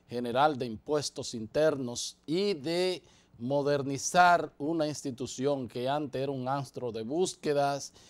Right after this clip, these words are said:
y de cualquier cosa menos una oficina recaudadora donde la gente pudiese, pues, tributar de manera decente. Un hombre con una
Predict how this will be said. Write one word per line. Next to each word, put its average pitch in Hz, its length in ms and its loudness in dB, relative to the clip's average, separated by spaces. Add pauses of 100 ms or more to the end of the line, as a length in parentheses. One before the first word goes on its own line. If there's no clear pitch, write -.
(200)
y 120 180 -2
de 120 640 2
cualquier 151 600 2
cosa 170 420 2
menos 151 840 -2
una 151 300 -2
oficina 135 880 -2 (320)
recaudadora 127 1120 2
donde 123 400 -4
la 120 140 -4
gente 135 460 -6
pudiese, 120 720 -4
pues, 104 320 -12
tributar 123 760 0 (320)
de 98 220 -2
manera 120 420 -2
decente. 98 720 -8 (800)
Un 127 160 -2
hombre 185 520 4
con 131 260 -2
una 175 480 2